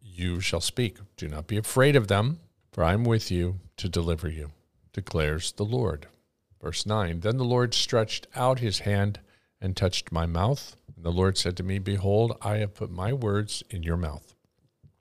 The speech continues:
See, I have anointed you this day over the nations and over the kingdoms, to pluck up and to break down, to destroy and to overthrow, to build and to plant." The almond rod and the boiling pot,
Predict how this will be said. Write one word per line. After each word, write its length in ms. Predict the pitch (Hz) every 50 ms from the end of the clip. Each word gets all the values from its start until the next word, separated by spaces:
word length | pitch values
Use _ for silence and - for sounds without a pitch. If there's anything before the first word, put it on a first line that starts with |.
| _ _ _ _ _ _ - - - -
See, 400 | - - - - 127 131 131 -
I 180 | - 107 101
have 180 | 101 98 87 90
anointed 560 | 85 87 87 92 107 113 113 - 120 117 101
you 340 | 98 92 90 87 87 85 82 - _
this 360 | 110 95 101 113 117 - -
day 200 | - 90 90 87
over 220 | 87 87 90 92
the 100 | 92 98
nations 600 | 90 87 85 82 - - 85 85 82 82 - - - - _ _ _ _ _ _ _ -
and 120 | 95 92
over 200 | - 90 87 87
the 80 | 85 92
kingdoms, 800 | - - - 104 104 98 87 82 80 78 80 82 - - - - - _
to 100 | - 123
pluck 320 | 113 - 117 113 113 -
up 280 | 123 127 135 - - _ _ _ _ _
and 160 | - 123 113
to 80 | - 113
break 300 | 104 104 101 107 104 -
down, 320 | - 80 78 82 85 87 - - _ _ _ _ _
to 140 | - 104
destroy 720 | 95 101 98 - - - - 110 107 107 107 104 110 117 117 - _ _ -
and 120 | 107 101
to 100 | - 95
overthrow, 600 | 95 95 90 95 95 - - 82 82 80 80 85 - _ _ _ _ _ _ _ _
to 100 | - -
build 440 | 90 92 104 101 101 101 101 101 - - -
and 160 | - 110 101 92
to 80 | - 95
plant." 460 | - - 87 78 80 85 92 - - - _ _ _ _ _ _ _ _ -
The 80 | 117
almond 400 | 110 117 123 131 131 131 131 120 -
rod 300 | - 120 113 110 117 120
and 180 | 117 110 110 107
the 60 | 101
boiling 720 | 101 98 - - 107 104 104 110 107 104 107 107 104 101 101
pot, 440 | - - - 98 95 95 98 - -